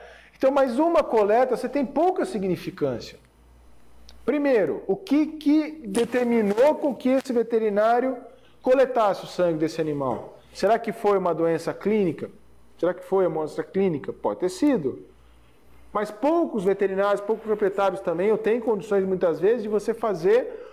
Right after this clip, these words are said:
um mapeamento desses animais. Você precisa saber, por exemplo, qual que é o que chama de um screening sorológico, né, do perfil sorológico desse, desse animal, desse rebanho.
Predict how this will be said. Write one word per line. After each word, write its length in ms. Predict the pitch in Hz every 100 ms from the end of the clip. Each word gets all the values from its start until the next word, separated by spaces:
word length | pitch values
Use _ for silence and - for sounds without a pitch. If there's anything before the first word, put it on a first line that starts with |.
| - - -
um 220 | 247 311
mapeamento 1120 | 302 302 302 311 311 247 233 311 285 - 139
desses 360 | 120 151 156 156
animais. 500 | 160 151 143 131 120
Você 120 | -
precisa 300 | 170 190 175
saber, 300 | 190 175 220
por 180 | 226 226
exemplo, 440 | 214 180 220 226
qual 240 | 226 208 226
que 160 | 220 220
é 140 | 226
o 120 | 202
que 120 | -
chama 240 | 170 196 190
de 80 | 196
um 80 |
screening 520 | 190 - 202 269 269 254
sorológico, 840 | - 240 214 190 190 175 - 135
né, 140 | 143
do 100 | 185
perfil 460 | - 214 214 285 320
sorológico 640 | - 220 190 160 156 131
desse, 260 | 147 139 151
desse 280 | 147 147 156
animal, 480 | 147 139 117 - - -
desse 240 | - 151 143
rebanho. 500 | 143 135 123 113